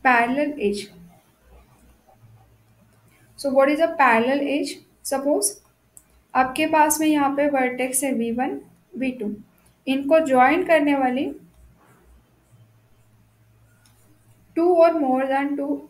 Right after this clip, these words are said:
edges हैं। अब यहाँ पे एक एज को नाम देती हूँ मैं ई वन, दूसरे एज को नाम देती हूँ ई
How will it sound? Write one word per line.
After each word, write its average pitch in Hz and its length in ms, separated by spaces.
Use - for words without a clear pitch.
edges 214 300
हैं। 202 240
अब 247 120
यहाँ 262 300
पे 294 80
एक 269 160
एज 269 220
को 269 80
नाम 247 300
देती 247 200
हूँ 254 80
मैं 254 200
ई 226 180
वन, - 160
दूसरे 269 320
एज 247 220
को 254 80
नाम 220 300
देती 208 200
हूँ 285 160
ई 233 100